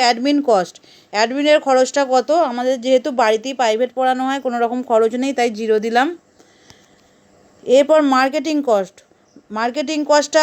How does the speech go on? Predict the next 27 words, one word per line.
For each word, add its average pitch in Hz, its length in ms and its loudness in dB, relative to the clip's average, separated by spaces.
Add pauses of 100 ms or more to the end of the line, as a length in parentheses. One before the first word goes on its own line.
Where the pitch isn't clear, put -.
(100)
মানে 277 120 -2 (100)
বাজারে 262 340 2
কত 285 120 -2 (140)
খরচ 269 300 2 (600)
এটা 247 200 -4 (100)
আমাদের 277 260 -2 (100)
জিরোই 247 300 4 (100)
দেব। 254 120 4 (880)
ডিস্ট্রিবিউশন 285 800 0 (120)
কস্ট 277 220 2 (100)
কত, 262 180 0 (300)
আমরা 240 200 -2 (100)
কিছু 269 200 -6 (120)
যদি 277 180 -2 (180)
মানে 269 180 0 (220)
কোনো 269 220 -2
কিছু 285 220 -6
যদি 285 220 -6
কেউ 285 120 6 (680)
মানে 262 200 0 (460)
জেরক্সই 277 580 2
হোক 311 200 4 (520)
প্রাইভেট 254 340 -4
টিউশনের 285 540 -4
জন্য 311 180 0 (160)
বা 269 60 4 (120)
আরও 254 120 2